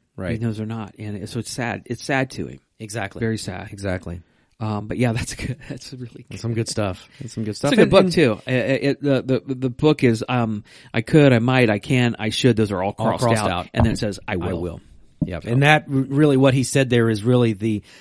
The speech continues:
Speaker 2: the idea behind the book. He says, you know, m-, we mu-, we church members must cease and desist becoming "I want" members and become "I will" members.
Speaker 1: Right.
Speaker 2: And that's really what the book, um, hinges on right there of, you know, you know, not,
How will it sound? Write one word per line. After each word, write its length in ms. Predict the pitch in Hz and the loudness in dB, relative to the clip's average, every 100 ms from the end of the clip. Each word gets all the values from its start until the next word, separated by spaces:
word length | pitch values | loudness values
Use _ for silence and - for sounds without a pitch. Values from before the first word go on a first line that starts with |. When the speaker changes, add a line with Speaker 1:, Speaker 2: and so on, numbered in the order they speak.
| _ | _
Speaker 2:
the 140 | 110 110 | -6 -2
idea 720 | 131 131 110 120 123 110 104 _ _ | 2 2 2 2 2 2 -2 _ _
behind 340 | - 117 113 104 | -4 -2 0 0
the 40 | |
book. 320 | 92 123 113 | 2 0 0
He 120 | - 110 | -4 -4
says, 300 | - 110 104 | -2 -4 -2
you 80 | |
know, 80 | 110 | -2
m-, 180 | 104 113 - | 0 -2 -2
we 160 | 120 | 0
mu-, 200 | 123 123 - | 2 0 0
we 160 | - 160 | 0 2
church 280 | 147 139 | 4 4
members 320 | 131 117 113 110 | 2 0 0 0
must 220 | 113 - | -4 -4
cease 300 | 139 151 - | -2 0 -2
and 180 | 139 131 | -2 -2
desist 640 | 131 - 135 110 - - - - | -2 -2 -2 -2 -6 -16 -20 -10
becoming 460 | 107 143 123 113 - | -4 0 0 0 -2
"I 180 | 123 117 | 0 0
want" 320 | 107 113 139 | 0 -2 0
members 500 | 147 147 180 196 - - _ - | -2 0 0 0 -4 -14 _ -6
and 140 | 113 | -2
become 640 | 107 107 131 117 98 95 95 _ _ _ | -2 -2 -2 -2 -4 -8 -12 _ _ _
"I 120 | 101 92 | -6 -4
will" 220 | 92 87 | -2 -4
members. 480 | 80 69 71 - - | -4 -10 -14 -16 -12
Speaker 1:
Right. 220 | 90 87 - _ _ - | -10 -12 -16 _ _ -12
Speaker 2:
And 180 | 85 92 | -8 -4
that's 220 | 101 - | -4 -4
really 180 | 98 95 | -4 -4
what 220 | 90 90 | -4 -6
the 60 | 92 | -10
book, 460 | 82 90 90 - - 73 | -10 -6 -6 -8 -16 -14
um, 180 | 85 85 | -12 -10
hinges 420 | 85 98 90 87 | -6 -6 -4 -6
on 200 | 90 85 | -6 -6
right 180 | 85 85 | -6 -6
there 280 | 87 85 85 | -6 -4 -4
of, 200 | 82 - | -8 -8
you 80 | 85 | -8
know, 180 | 82 82 _ _ _ | -8 -10 _ _ _
you 140 | - 85 | -6 -4
know, 80 | |
not, 360 | 82 90 92 | -2 -4 -6